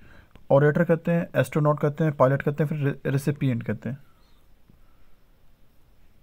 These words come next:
तो क्या हो जाएगा? ओरेटर हो जाएगा। नहीं, नहीं, बहुत अच्छा सा वक्ता है बोलने वाला, ठीक। नेक्स्ट देखते हैं, नेक्स्ट हमारा क्या है? One who brings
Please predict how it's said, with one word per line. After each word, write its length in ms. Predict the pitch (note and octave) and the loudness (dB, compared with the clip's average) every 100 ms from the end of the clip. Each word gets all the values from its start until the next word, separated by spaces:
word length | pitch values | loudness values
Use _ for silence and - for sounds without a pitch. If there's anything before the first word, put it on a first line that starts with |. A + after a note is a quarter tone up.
| - - - - - | -20 -20 -20 -18 -12
तो 80 | C#3+ | 2
क्या 140 | D3+ | 4
हो 80 | C#3 | 6
जाएगा? 300 | C3+ C3+ - - - - _ - - - | 4 0 -4 -10 -20 -20 _ -20 -10 0
ओरेटर 280 | C#3 C#3 C3+ | 2 2 2
हो 80 | |
जाएगा। 160 | A#2 A#2 | 0 0
नहीं, 120 | C#3+ | -2
नहीं, 100 | B3+ | 0
बहुत 200 | G#3+ E3+ | 2 2
अच्छा 200 | D3+ E3+ | 0 -4
सा 360 | C#3+ D3 C3 A#2+ | -2 -2 -2 0
वक्ता 340 | A#2+ A#2+ - | -2 -2 0
है 60 | A#2+ | 2
बोलने 220 | A2+ A2+ | 2 0
वाला, 120 | A2 | -2
ठीक। 180 | A2 F#3+ - - - - - _ _ _ - C#3 | -6 -10 -14 -20 -20 -20 -20 _ _ _ -6 0
नेक्स्ट 220 | C#3+ C#3 | 0 0
देखते 200 | - B2 | -6 -6
हैं, 60 | |
नेक्स्ट 200 | B2+ C#3+ | -4 -2
हमारा 140 | D3 D3 | -2 0
क्या 120 | D#3 | -2
है? 100 | G#3+ - - - _ - - - - - - - - - - _ - - - - - - - - - - - - - - - - - - - - | -4 -8 -20 -20 _ -20 -20 -20 -20 -20 -20 -20 -20 -20 -20 _ -20 -20 -20 -20 -20 -20 -20 -20 -20 -20 -20 -20 -20 -20 -20 -20 -20 -20 -14 0
One 160 | D3 E3+ | 4 8
who 180 | F#3+ E3+ | 6 6
brings 220 | F3+ F#3+ | 4 4